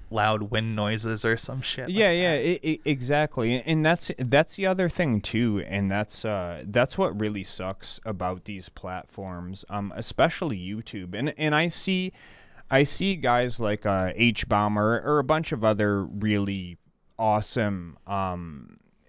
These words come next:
Speaker 2: high effort content creators that I watch, and I see th-, they make three-hour videos about a really interesting topic, and it's just really well done. Obviously, a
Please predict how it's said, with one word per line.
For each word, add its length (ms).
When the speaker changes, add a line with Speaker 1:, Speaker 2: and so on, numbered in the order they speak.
Speaker 2:
high 640
effort 560
content 540
creators 640
that 240
I 160
watch, 580
and 220
I 140
see 360
th-, 200
they 240
make 420
three-hour 1000
videos 600
about 200
a 40
really 500
interesting 640
topic, 480
and 140
it's 100
just 220
really 500
well 320
done. 440
Obviously, 480
a 80